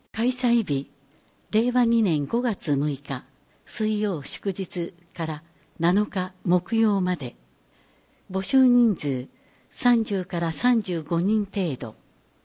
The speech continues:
応募方法、専用ホームページ、もしくは郵送。市社会体育課でも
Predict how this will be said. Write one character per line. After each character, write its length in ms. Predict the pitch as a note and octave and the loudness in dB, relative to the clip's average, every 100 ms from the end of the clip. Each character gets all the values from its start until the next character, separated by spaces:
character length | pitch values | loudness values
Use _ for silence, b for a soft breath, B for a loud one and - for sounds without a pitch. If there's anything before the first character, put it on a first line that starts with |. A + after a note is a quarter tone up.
| _ | _
応 180 | A3 C4+ | 0 2
募 180 | C4+ C4+ | 2 0
方 220 | - B3 | 2 -2
法、 500 | - D#3 C#3+ A#2 C3 _ b b b b - | -2 -2 0 -2 -8 _ b b b b -8
専 320 | - A#3+ B3+ | 4 6 6
用 200 | B3 A#3 | 6 4
ホ 220 | A3+ A#3 | 4 4
ー 40 | G#3+ | 6
ム 160 | G#3+ | 2
ペ 200 | G#3+ F#3+ | 2 0
ー 80 | D#3+ | 0
ジ、 240 | - B2+ - _ - | -4 -6 -8 _ -2
も 120 | A#3 | -2
し 160 | - - | -2 -4
く 100 | E3 | -2
は 100 | C#3 | 0
郵 260 | D3 E3+ | -2 -4
送。 460 | - E3+ D3 C3+ C3 _ b b b b - | -4 -4 -2 -4 -10 _ b b b b -16
市 340 | - A#3 - - | -6 -6 -6 -10
社 200 | - G3 | -6 -4
会 240 | - B3+ | -2 -2
体 240 | A#3+ A#3 A3+ | -2 -2 -2
育 200 | - - | -6 -8
課 120 | G#3 | -4
で 120 | G3+ | -2
も 180 | E3 | -2